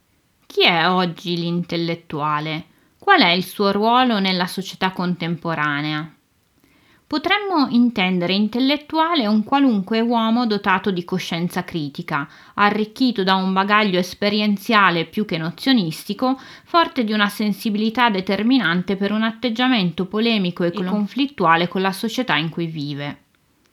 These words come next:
Speaker 1: Negli ultimi anni la voce della coscienza critica degli intellettuali è sembrata offuscarsi fino a quasi a scomparire.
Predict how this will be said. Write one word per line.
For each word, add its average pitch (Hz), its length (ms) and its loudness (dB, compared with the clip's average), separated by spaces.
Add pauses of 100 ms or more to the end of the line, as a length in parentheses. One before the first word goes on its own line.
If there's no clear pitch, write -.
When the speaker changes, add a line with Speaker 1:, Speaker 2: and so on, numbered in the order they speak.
(1300)
Speaker 1:
Negli 320 160 0
ultimi 247 420 0
anni 170 440 0
la 214 100 0
voce 294 300 0
della 175 260 0
coscienza 214 560 -2
critica 208 500 -2
degli 175 260 -2
intellettuali 180 1040 -2
è - 120 -6
sembrata 262 520 0
offuscarsi 185 880 -2
fino 262 220 2
a 247 40 -2
quasi 180 280 -2
a 180 40 -4
scomparire. 160 1000 -8